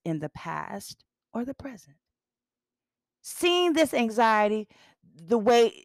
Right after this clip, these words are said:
that, the way that it is sometimes can be harmful, the way that I was seeing it. But I had to free my mind of the negative. Sometimes anxiety can be, like I say,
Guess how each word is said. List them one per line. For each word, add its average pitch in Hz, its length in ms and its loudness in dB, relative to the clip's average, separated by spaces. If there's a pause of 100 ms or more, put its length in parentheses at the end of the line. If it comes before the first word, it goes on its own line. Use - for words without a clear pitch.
that, 214 220 2
the 226 40 2
way 240 200 4
that 226 160 4
it 214 180 4
is 254 320 2
sometimes 247 600 -2
can 320 400 0
be 247 260 -6
harmful, - 540 -10 (260)
the 214 80 2
way 247 220 4
that 214 160 2 (100)
I 254 280 -4
was 214 180 0
seeing 185 560 -2
it. - 220 -20 (420)
But 247 100 6
I 247 140 4
had 254 260 0
to 208 120 0
free 302 360 -4
my 240 220 2
mind 214 680 -2 (300)
of 226 160 6
the 196 120 2
negative. 214 1200 -2 (600)
Sometimes 359 720 -2
anxiety 226 560 0
can 220 220 -4
be, 214 320 -2
like 190 200 -10
I 208 80 -6
say, 226 200 -6